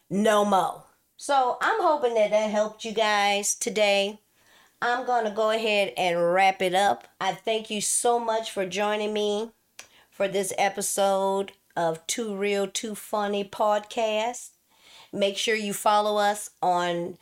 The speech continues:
Too Real, Too Funny podcast on Instagram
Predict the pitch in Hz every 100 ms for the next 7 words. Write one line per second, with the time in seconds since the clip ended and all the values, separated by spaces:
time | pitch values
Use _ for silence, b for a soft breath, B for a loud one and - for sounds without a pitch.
0 | b b b - - 247 214 226 220 220
1 | 233 208 220 208 196 - 208 202 - 214
2 | 196 208 170 165 - 226 240 - 240 247
3 | 240 240 269